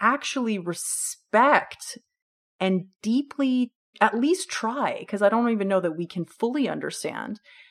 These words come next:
but you can, you can try to see how powerful the plant kingdom is in general.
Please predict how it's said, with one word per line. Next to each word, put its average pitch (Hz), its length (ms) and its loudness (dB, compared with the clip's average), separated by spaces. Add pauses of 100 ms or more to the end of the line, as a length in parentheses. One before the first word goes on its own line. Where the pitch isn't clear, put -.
(200)
but 202 180 0
you 220 120 4
can, 220 360 0
you 202 200 0
can 190 440 -2
try 262 680 2
to 147 520 -6 (120)
see - 460 -2
how 226 260 6
powerful 208 600 2
the 160 100 -2
plant 185 320 -8
kingdom 175 320 -4
is 160 160 -8
in 143 100 -6
general. 277 460 0